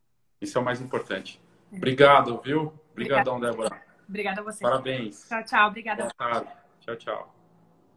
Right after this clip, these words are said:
Speaker 1: Muito bacana. Essa foi a Débora Cook, direto de Houston. E,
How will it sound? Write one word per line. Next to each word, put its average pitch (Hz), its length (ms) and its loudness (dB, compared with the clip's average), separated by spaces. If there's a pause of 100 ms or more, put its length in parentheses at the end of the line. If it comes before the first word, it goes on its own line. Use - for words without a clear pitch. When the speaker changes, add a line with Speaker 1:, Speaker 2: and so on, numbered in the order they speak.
(460)
Speaker 1:
Muito 123 220 -18
bacana. 127 460 0
Essa - 160 -10
foi 127 200 -6
a 120 60 0
Débora 117 500 -2 (400)
Cook, 135 220 -4 (1080)
direto 120 360 0
de 113 340 -6
Houston. 123 340 -12 (240)
E, 104 360 -6